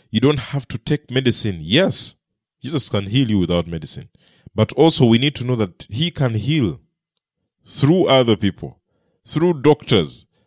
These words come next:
through physicians. He can also use that channel to heal. We saw an example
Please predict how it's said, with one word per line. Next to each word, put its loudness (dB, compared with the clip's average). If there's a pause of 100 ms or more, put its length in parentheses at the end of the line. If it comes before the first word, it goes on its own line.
(120)
through -2
physicians. 0 (640)
He 4
can 2
also 4
use 4
that 2
channel 0 (100)
to 0
heal. 0 (460)
We 0
saw 2
an 0
example 0